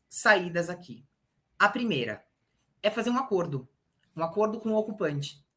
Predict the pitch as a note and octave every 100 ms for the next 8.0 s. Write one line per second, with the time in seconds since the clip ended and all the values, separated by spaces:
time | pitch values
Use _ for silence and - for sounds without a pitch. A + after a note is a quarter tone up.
0 | _ _ _ _ _ D3 A3 G#3+ G#3 G3+
1 | G3 F3 F3+ F3+ E3+ D#3+ E3+ E3+ A#3+ G3+
2 | G#3 G3+ F3+ D3 D3 C#3+ C#3+ - _ _
3 | E3 D#3+ D#3+ - G3 F#3+ - G#3+ A3 G3+
4 | F3 E3+ D3+ D3 D#3 D#3 D3+ D3+ C#3+ D#3
5 | - G3+ - F3 G3+ D#4 _ _ _ _
6 | - F#3 D3 A#2+ A#2+ - D#3+ A#3+ E4 D4
7 | C4+ F#3+ C#3+ C#3+ C#3+ C#3+ D3+ C3+ A#2+ -